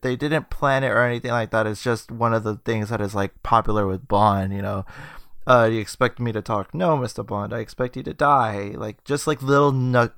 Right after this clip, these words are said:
gold nuggets like that. You know, I'm trying to keep up with the theme, gold. Uh, but yeah, I mean, it's, it's completely iconic, you know, that scene. I mean, a lot of people turn to, like, "Oh, what's it, what's the best torture scene?"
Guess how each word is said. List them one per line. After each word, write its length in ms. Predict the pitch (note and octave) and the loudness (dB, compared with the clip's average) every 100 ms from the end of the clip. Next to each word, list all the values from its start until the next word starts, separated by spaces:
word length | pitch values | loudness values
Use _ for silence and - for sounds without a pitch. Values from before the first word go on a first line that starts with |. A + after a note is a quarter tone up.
| - | 0
gold 360 | C#3 C3+ C3+ | 6 6 6
nuggets 760 | A#2+ B2 A#2+ A#2 G2 - - - - C3 - | 6 6 6 4 2 0 -8 -10 -16 -16 2
like 240 | B2+ A#2 | 4 4
that. 540 | A2 A2 G#2 F#2+ - - - - - - | 4 4 4 0 -4 -20 -20 -20 -18 -4
You 120 | B2+ | 0
know, 160 | A2+ G#2 | 4 4
I'm 120 | A2 | 2
trying 200 | - D3 | 2 2
to 60 | |
keep 220 | C#3 C#3+ C3 | 2 2 4
up 140 | C3+ | 6
with 140 | B2 | 4
the 100 | A#2+ | 2
theme, 560 | A2+ C#3+ B2 G#2+ F#2+ A2 - | 2 4 6 4 0 -6 2
gold. 460 | C3+ B2+ A#2 A2 G#2 - - - - | 6 8 8 4 -2 -18 -20 -16 -4
Uh, 520 | A#2 G#2+ G#2+ G#2 G2 - - - - _ - A#2+ - | 0 2 2 0 -2 -6 -18 -20 -20 _ -16 -14 2
but 380 | C3 A#2+ A2+ - _ | 6 6 2 -4 _
yeah, 220 | - E3+ F3+ | -2 2 2
I 140 | A2+ G#2+ | 2 0
mean, 200 | C#3+ C3+ | -2 -2
it's, 180 | B2 - | -4 -4
it's 220 | B2 C#3 | -6 -6
completely 440 | - B2+ E3 D#3 | -6 -2 0 0
iconic, 640 | B2+ A#2 - C#3+ C#3 G2+ - _ _ _ _ - | 0 -2 -2 -4 -2 -6 -10 _ _ _ _ -10
you 40 | A2+ | -2
know, 160 | G#2+ | 0
that 240 | G#2+ G#2+ G#2 | 0 -2 -4
scene. 800 | - C#3 A#2+ G#2 G2 A#2 E3 A#2 | -6 -6 -4 -4 -6 -8 -12 -10
I 60 | |
mean, 340 | G#2+ G2+ G#2+ A#2+ | -8 -8 -8 -6
a 60 | |
lot 120 | A#2 A#2 | -2 -2
of 60 | |
people 200 | A#2+ - - | -2 -10 -6
turn 220 | C3+ A#2+ | -4 -2
to, 60 | A#2 | -2
like, 140 | A2 | 0
"Oh, 240 | A#2+ F#3 C#3 | 2 4 4
what's 280 | B2 - | 0 -4
it, 180 | D3 C#3+ | -8 -6
what's 180 | D#3 - | -6 -6
the 120 | D#3+ | -4
best 320 | C#3+ C#3+ C3+ - | 2 2 0 -2
torture 400 | D3 C3+ - B2 | -2 -2 -2 -6
scene?" 460 | - A#2 G#2+ G2+ | -6 -4 -4 -6